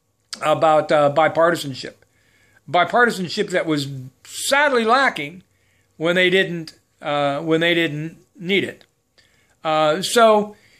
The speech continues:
if I were Democrats, I know you're gonna hear a lot of talk right now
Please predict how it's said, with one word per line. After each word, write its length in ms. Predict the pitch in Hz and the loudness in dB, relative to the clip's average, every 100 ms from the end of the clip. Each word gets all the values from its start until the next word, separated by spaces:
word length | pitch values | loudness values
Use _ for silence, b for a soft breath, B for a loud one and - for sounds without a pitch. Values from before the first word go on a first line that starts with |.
| B - | B -6
if 180 | 196 | -2
I 120 | 240 311 | 2 4
were 120 | 262 | 4
Democrats, 560 | 247 240 214 196 180 | 2 0 2 2 2
I 100 | 233 | 0
know 140 | 233 226 | 0 0
you're 160 | 202 | 0
gonna 180 | 196 196 | 0 0
hear 180 | 170 180 | 2 2
a 100 | 147 | 4
lot 240 | 160 196 | 6 6
of 60 | 202 | 4
talk 280 | 196 180 170 | 2 2 2
right 180 | 151 151 | 0 0
now 420 | 143 139 135 | -2 -2 -4